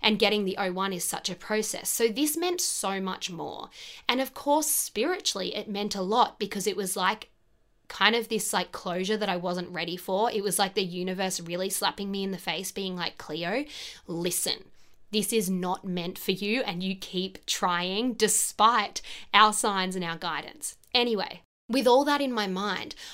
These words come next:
I was still in this, oh gosh, this state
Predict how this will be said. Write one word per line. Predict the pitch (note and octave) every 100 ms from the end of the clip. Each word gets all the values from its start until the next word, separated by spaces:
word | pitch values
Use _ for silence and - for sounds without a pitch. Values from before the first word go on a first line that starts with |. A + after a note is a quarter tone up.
| -
I | A3
was | A#3 A3+
still | - - A3 A#3+ A#3+
in | G#3 G3+ G3+
this, | F#3 F#3 - - - - - - - - -
oh | A#3+ A#3+ G#3+ E3 -
gosh, | G#3+ G3 F3+ E3+ -
this | F3+
state | - - - F#3 F3